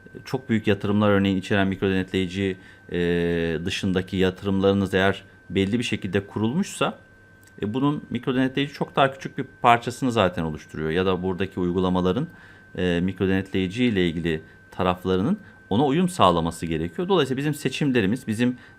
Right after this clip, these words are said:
değerlendirmelerimiz endüstriyel dünyada biraz daha farklıdır. Onu her zaman, e, aklınıza, mutlaka aklınızın bir köşesinde tutun. Evet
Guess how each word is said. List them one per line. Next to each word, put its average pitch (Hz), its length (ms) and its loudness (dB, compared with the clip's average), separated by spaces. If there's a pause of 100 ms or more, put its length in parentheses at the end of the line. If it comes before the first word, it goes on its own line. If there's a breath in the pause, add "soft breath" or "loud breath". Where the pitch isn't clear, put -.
değerlendirmelerimiz 110 880 4
endüstriyel 110 640 2
dünyada 101 440 0
biraz 98 280 4
daha 117 140 2
farklıdır. 98 480 2
Onu 107 300 0 (420 loud breath)
her 113 140 4
zaman, 98 340 0 (420 loud breath)
e, 85 380 0 (220)
aklınıza, 90 760 0 (380 loud breath)
mutlaka 101 380 -2
aklınızın 90 340 -2
bir 92 60 -8
köşesinde 90 480 -2
tutun. - 260 -10 (1400 loud breath)
Evet 156 380 6